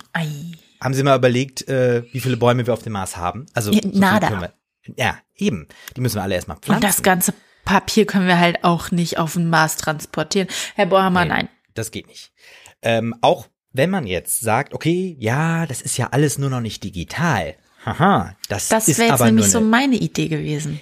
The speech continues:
Speaker 2: Das ist schon richtig. Ich würde ja auch dazu tendieren, aber selbst digitale Bürokratie braucht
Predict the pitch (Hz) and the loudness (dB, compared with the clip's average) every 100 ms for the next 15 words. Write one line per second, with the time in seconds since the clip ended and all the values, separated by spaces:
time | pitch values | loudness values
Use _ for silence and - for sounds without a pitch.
0 | _ 143 143 180 - 147 151 123 - 98 | _ -4 -4 -2 0 2 0 -2 -4 -6
1 | - 117 - 135 170 143 - - 110 - | -6 -6 0 2 4 4 2 0 -2 -4
2 | 127 - 101 120 131 90 - 107 101 95 | -6 -4 -4 -2 -4 -4 -4 -2 -2 0
3 | 101 101 - - - - _ _ 107 95 | 0 0 -6 -8 -20 -20 _ _ -6 -4
4 | 85 110 196 180 113 110 104 - 92 - | -2 0 2 4 4 2 2 0 -4 -6
5 | 82 85 120 - - _ _ - 92 107 | -8 -4 -6 -8 -20 _ _ 0 2 0